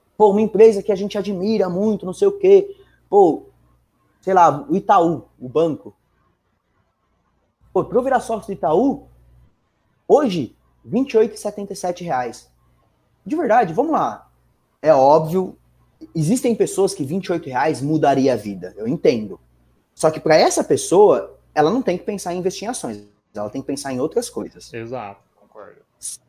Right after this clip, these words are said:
Speaker 1: Só que entende como não é caro fazer isso? Pô, é muito simples,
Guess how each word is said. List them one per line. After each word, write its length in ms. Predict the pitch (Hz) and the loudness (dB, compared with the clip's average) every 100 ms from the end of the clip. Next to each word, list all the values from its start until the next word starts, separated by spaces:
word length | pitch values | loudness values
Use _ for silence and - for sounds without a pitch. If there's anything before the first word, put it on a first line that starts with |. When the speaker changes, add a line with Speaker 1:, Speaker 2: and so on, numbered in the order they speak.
| _ _ | _ _
Speaker 1:
Só 180 | - 269 | -6 -4
que 100 | 285 | -2
entende 300 | 254 277 240 | -2 0 -2
como 180 | 226 190 | -2 -2
não 160 | 196 220 | 0 -2
é 80 | |
caro 460 | - - 175 139 98 - _ | -2 -2 0 0 -4 -12 _
fazer 240 | 107 110 151 | -10 0 0
isso? 360 | 135 - - _ _ _ _ _ _ - | 0 -4 -18 _ _ _ _ _ _ 0
Pô, 120 | 247 | 4
é 60 | 202 | 4
muito 220 | 233 254 | 2 -4
simples, 840 | - - 220 196 - 107 - - | -8 -4 -2 -4 -6 -12 -14 -20